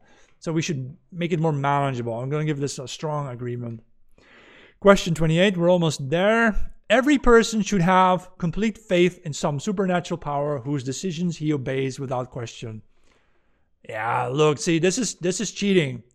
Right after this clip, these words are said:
The first part of the question, th-, it's actually three different questions.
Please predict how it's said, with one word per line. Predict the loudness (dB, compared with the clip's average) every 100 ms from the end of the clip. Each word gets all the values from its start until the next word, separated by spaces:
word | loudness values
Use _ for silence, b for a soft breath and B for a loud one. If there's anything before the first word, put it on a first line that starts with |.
| _ _ _
The | -12
first | 2 6 6 4
part | 2 4
of | 2
the | -2
question, | -2 -4 -4 -6 -2
th-, | -2 -2 -6
it's | 0
actually | 2 2 0 -4
three | -4 -2 2
different | 2 0 -4
questions. | -2 0 -2 -8 -12 -16